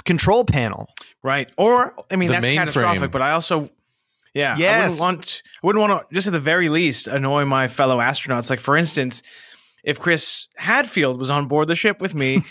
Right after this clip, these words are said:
Speaker 1: <laughs>
Speaker 2: and he knocks on the door and, and bursts in angrily, and he's like, "How come this used condom floated into my acoustic guitar?"
Speaker 1: <laughs>
Speaker 2: And he'd be irate.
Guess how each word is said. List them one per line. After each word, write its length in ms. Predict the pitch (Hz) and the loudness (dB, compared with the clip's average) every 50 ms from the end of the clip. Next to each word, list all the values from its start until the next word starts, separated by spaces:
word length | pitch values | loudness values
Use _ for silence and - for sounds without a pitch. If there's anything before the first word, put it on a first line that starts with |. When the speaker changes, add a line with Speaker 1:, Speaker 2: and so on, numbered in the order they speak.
| - - | -2 -2
Speaker 1:
<laughs> 180 | - - 175 - | 0 -2 -2 0
Speaker 2:
and 160 | 156 151 - | 0 0 0
he 80 | 170 165 | 0 2
knocks 280 | 180 196 196 196 - | 2 2 2 2 0
on 60 | 208 | 0
the 60 | 185 170 | 0 2
door 220 | 175 190 185 180 | 2 2 4 2
and, 100 | 170 160 | 2 0
and 340 | 139 175 - 175 175 165 139 | -2 -2 -2 -2 -4 -2 0
bursts 320 | 190 208 208 - - - 202 | 0 0 0 0 0 0 0
in 180 | 202 190 180 | 2 0 0
angrily, 460 | - 165 180 202 185 170 170 151 147 | 0 -2 -2 0 0 0 0 0 0
and 80 | 143 143 | -2 -4
he's 160 | 147 143 135 | -6 -6 -4
like, 140 | 147 139 131 | -4 -4 -2
"How 140 | 185 254 294 | -2 -2 -2
come 140 | 285 285 262 | -2 -2 -2
this 160 | 262 240 - - _ _ _ _ - - - - _ _ _ | -2 -2 -4 -6 _ _ _ _ -20 -20 -20 -20 _ _ _
used 480 | 196 196 220 330 330 302 285 247 - - | -8 -4 -2 0 0 0 0 -2 -2 -2
condom 460 | - - 349 349 320 269 247 226 220 | -2 0 2 2 2 2 2 0 0
floated 440 | - - - 320 320 302 247 226 240 | -2 -2 0 0 0 0 0 -2 -4
into 280 | 233 294 330 311 302 233 | -2 -2 0 0 2 2
my 140 | 214 208 214 | 2 2 2
acoustic 440 | 233 - - 175 175 - 285 - - | 2 0 0 0 0 0 -2 -2 -2
guitar?" 720 | 349 349 - 254 311 403 403 381 339 233 147 123 98 - - _ _ | -4 -2 0 0 2 2 4 4 2 2 0 -2 -4 -10 -14 _ _
Speaker 1:
<laughs> 100 | 233 - - - 359 - - - - - - - - - - - - - - - - - | -10 -6 -2 0 0 0 0 -2 -2 -2 -2 -2 -2 -2 -2 -2 -2 -2 -2 -2 -2 -2
Speaker 2:
And 100 | - 165 | -2 0
he'd 240 | 170 175 175 175 151 - - 143 | 2 2 2 0 0 -4 -4 -4
be 140 | 160 175 - | -6 -6 -2
irate. 840 | - 180 214 214 190 208 262 302 370 440 415 - - - - - | -2 -2 0 0 0 0 0 0 2 2 0 0 -2 -4 -6 -6